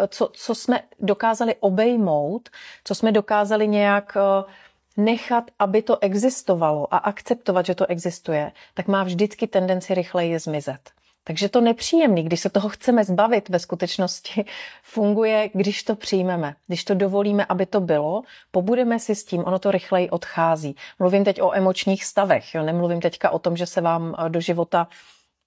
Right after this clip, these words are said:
ehm, <clears throat> nacpe nějaký parazit a vy si ho tam necháte parazitovat a budete se uvolňovat a <laughs> budete doufat, že odejde. Ne, ne, ne, to nemyslím.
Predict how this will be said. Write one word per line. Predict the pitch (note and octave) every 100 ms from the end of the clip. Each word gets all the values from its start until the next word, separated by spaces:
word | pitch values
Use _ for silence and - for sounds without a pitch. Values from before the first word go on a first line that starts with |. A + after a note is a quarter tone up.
| _ _ _ _ _ -
ehm, | G3+ G3 E3+ - - -
<clears throat> | - D#4+ A#3+
nacpe | G#3 G3+ -
nějaký | F#3+ F3+ F3 G#3
parazit | F3+ F3 F3+ G#3 G#3
a | F3 E3+
vy | E3+ F3
si | F3 F#3+
ho |
tam | F#3+ F3+
necháte | F#3 F3+ F3+
parazitovat | F#3 E3+ E3+ F3 F#3 F3 E3+
a | E3
budete | E3+ E3+
se | - -
uvolňovat | F3 E3+ E3 F3 D#3+ E3
a | E3+ - A#3+ A#3
<laughs> | C4+ - - G3+
budete | G3+ G3+ B3+
doufat, | G#3 G#3 G#3
že | G#3
odejde. | G#3+ G#3+ A#3+ F#3 E3
Ne, | F#3
ne, | G3
ne, | G3 F3
to | F#3
nemyslím. | F3 F#3 F3+ F3 D#3+